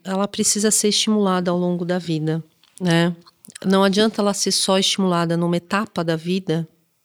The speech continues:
e ter, passar por outras coisas e ela ser podada. Eu gosto muito da filosofia maker, que traz o seguinte: nós vamos aprender uns com os outros.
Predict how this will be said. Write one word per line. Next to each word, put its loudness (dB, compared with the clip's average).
e -2
ter, 0
passar -4
por -2
outras 0
coisas -2
e 0
ela 0
ser -2
podada. -4
Eu 0
gosto 2
muito 2
da 2
filosofia 0
maker, 0
que -18
traz -2
o -4
seguinte: 0
nós -4
vamos 0
aprender 2
uns 0
com 0
os 0
outros. -6